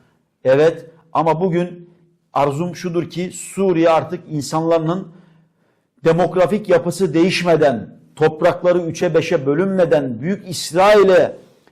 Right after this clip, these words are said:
tehdit oluşturacak devlet otoritesi zayıflatılmadan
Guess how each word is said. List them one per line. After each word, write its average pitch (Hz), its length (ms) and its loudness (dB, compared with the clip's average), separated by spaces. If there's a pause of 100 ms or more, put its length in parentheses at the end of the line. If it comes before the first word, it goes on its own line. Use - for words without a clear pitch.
(240)
tehdit 170 380 -2
oluşturacak 180 680 0
devlet 175 300 4
otoritesi 165 560 -2
zayıflatılmadan 175 1040 0